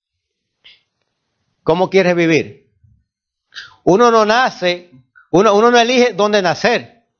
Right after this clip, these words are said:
pero tú eliges cómo vivir. O sea, uno,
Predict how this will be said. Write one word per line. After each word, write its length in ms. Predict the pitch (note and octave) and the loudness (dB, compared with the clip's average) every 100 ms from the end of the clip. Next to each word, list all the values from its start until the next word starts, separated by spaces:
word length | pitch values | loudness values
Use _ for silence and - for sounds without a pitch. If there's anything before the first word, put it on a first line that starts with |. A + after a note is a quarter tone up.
| _ _ _ _ _ _ - _ | _ _ _ _ _ _ -20 _
pero 220 | C#3 C#3 | -2 0
tú 140 | D#3 | 2
eliges 300 | D#3+ E3 G3 | 2 2 -2
cómo 220 | D3+ C#3+ C3 | -2 -2 -2
vivir. 520 | C#3 F#3+ A#2+ - _ _ _ _ _ _ _ _ _ | 0 0 -2 -16 _ _ _ _ _ _ _ _ _
O 60 | _ | _
sea, 120 | D3+ D3 | -4 -2
uno, 200 | F3+ | -2